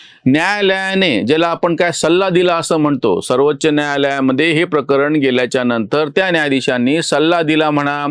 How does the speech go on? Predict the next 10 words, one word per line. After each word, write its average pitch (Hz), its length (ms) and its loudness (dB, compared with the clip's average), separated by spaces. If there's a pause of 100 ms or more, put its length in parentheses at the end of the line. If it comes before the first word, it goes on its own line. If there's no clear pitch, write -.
सुचवलं 160 460 0
म्हणा, 147 320 -2
याच्या 143 300 0
पलीकडे 165 480 0
दुसरं 160 320 -2
ते 170 200 -2
काही 160 320 0
करू 170 240 0
शकत 165 380 -2
नाहीत. 165 200 0